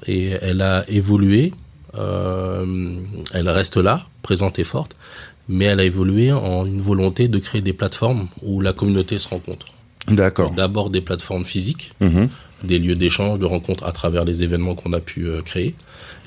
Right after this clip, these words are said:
Speaker 1: Et, euh, maintenant, on en parlera un peu plus tard, mais aussi,
Speaker 2: Ouais.
Speaker 1: euh, de façon digitale.
Speaker 2: D'accord.
Speaker 1: Donc voilà l'ambition que, que l'on a.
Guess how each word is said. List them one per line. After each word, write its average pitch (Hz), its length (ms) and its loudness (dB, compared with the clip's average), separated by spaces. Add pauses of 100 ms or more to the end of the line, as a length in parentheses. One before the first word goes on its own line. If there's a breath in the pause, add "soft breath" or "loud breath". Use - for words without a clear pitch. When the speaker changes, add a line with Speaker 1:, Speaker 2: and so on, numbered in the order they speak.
Speaker 1:
Et, 90 180 6
euh, 87 120 4
maintenant, 85 360 2
on 95 160 2
en 82 80 -2
parlera 85 240 0
un 85 60 2
peu 87 100 0
plus 85 160 -6
tard, 101 240 0
mais 92 100 -2
aussi, 85 340 2
Speaker 2:
Ouais. 87 60 -2
Speaker 1:
euh, 85 200 -4 (340 loud breath)
de 92 60 -6
façon 92 320 -2
digitale. 90 460 -4 (280)
Speaker 2:
D'accord. 87 220 4
Speaker 1:
Donc 92 120 0
voilà 95 260 4
l'ambition 92 480 -2
que, 87 320 -4
que 87 140 -10
l'on 85 180 -6
a. 78 100 -14